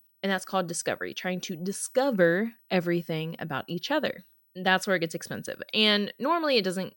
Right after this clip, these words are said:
go, actually go to trial, but, and in trademark land, there's not an actual in-person trial for the most part. You just write papers. <laughs> That's ultimately what it is, but they're very expensive papers.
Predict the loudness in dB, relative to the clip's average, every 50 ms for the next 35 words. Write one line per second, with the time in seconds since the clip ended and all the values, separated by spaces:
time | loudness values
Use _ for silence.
0 | -2 0 0 2 4 4 4 4 4 0 -4 -4 -2 0 0 0 0 2 4 4
1 | 6 4 4 2 -2 -6 -8 -4 -2 0 2 2 2 0 0 0 -2 -2 -6 -8
2 | -6 0 6 8 8 8 8 6 4 2 2 2 2 0 -2 -4 -6 -6 -2 2
3 | 2 2 2 4 4 2 2 2 0 0 0 0 0 0 -2 -4 -6 -4 -2 0
4 | 0 0 0 -2 -2 -2 -4 -4 -4 -4 -4 -4 -4 -6 -2 0 0 2 0 0
5 | -2 -4 -6 -6 -6 -4 -2 -2 -2 -2 -4 -8 -8 -6 -2 0 0 2 2 0
6 | 0 -2 -4 -6 _ _ _ -8 -6 -4 -4 -4 -6 -6 -4 -2 0 0 0 -2
7 | -6 -16 -20 _ _ _ _ _ _ _ -12 -4 0 2 2 4 2 2 0 -2
8 | -4 -6 -2 0 0 0 0 -2 -6 -10 -10 -10 -12 -16 -14 -12 -8 -6 -6 -4
9 | -4 -4 -4 -4 -4 -4 -6 -6 -8 -8 -8 -8 -8 -8 -8 -10 -12 -2 2 2
10 | 2 2 2 -2 -4 -2 -2 0 0 0 0 -2 -4 -6 -6 -6 -6 -6 -6 -4
11 | -2 -2 0 2 4 4 4 4 4 2 0 -2 -2 -2 -2 -2 -4 -4 _ -2
12 | -2 -2 -4 -6 -8 -8 -8 -10 -14 -14